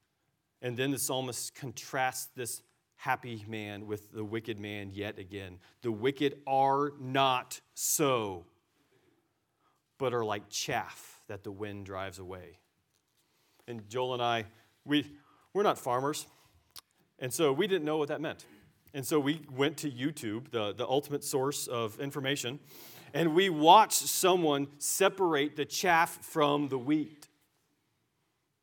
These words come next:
And they poured this wheat into a bag, and they rubbed it, and then they waved it up, and all the chaff was blown away because the chaff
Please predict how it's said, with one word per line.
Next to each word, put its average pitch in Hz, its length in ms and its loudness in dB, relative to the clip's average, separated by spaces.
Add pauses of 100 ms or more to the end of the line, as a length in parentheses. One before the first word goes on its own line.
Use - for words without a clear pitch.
(760)
And 156 120 0
they 151 80 6
poured 196 340 10
this 175 200 4
wheat 180 280 2
into 160 240 0
a 147 60 4
bag, 165 400 4
and 151 120 0
they 147 100 4
rubbed 143 340 2
it, 139 160 0 (220)
and 143 140 0
then 170 100 4
they 160 180 8
waved 170 560 10
it 180 120 6
up, 175 240 8
and 143 140 0
all 202 420 10
the 208 120 6
chaff 160 500 6
was 143 160 2
blown 151 360 4
away 131 320 0 (180)
because 135 320 0
the 117 140 -2
chaff 156 640 0